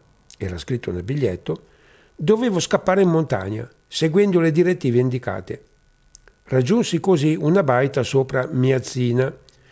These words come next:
in territorio di Intrepallanza, dove erano stati radunati una ventina di partigiani al comando di Albertino Marcora, che aveva costituito la brigata Alfredo Di Dio, operante nella zona.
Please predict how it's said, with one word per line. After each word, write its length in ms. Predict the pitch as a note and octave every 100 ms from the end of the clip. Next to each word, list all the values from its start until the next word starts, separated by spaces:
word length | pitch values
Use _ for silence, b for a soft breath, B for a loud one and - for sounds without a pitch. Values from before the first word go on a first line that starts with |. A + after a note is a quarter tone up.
| b b
in 120 | B2+
territorio 720 | C#3 C3 B2+ B2+ B2 B2+ A#2
di 320 | A#2 - C3
Intrepallanza, 1000 | C3 B2 A#2+ A#2+ A2+ F#2+ F#2+ - A2+ - _ _ b b b b
dove 280 | b F#3+ F3+
erano 260 | E3+ F3 D3+
stati 320 | G3 F#3 C#3
radunati 560 | C3+ D#3+ E3 A#2 A2
una 160 | C3+ C3+
ventina 440 | C#3+ D#3 D#3 D3
di 120 | C#3+ C3
partigiani 720 | C3 A#2+ D#3 C3 G2+ G2+ B2+ -
al 160 | C#3+
comando 500 | - D3+ B2 B2+ B2+
di 240 | A#2+ B2+ - _
Albertino 920 | C3 C#3 C3+ B2 - C3 A#2+ B2+ -
Marcora, 720 | - A2+ A#2 A2 A#2 A2 G#2+ A#2+ - b b b b b b
che 120 | D3+
aveva 300 | D#3 G3 C#3+
costituito 640 | D3 C#3+ F3+ D3+ F#3 D#3
la 100 | C3+
brigata 640 | C#3+ F3 C#3 B2 A#2+ C3+ -
Alfredo 600 | C#3+ B2+ D3 B2+ B2+ B2+
Di 160 | B2
Dio, 460 | A#2 A#2+ A#2 C3+ - _ -
operante 500 | - F3 A2+ A#2 A#2
nella 200 | A#2 A2+
zona. 380 | G#2 F#2 G2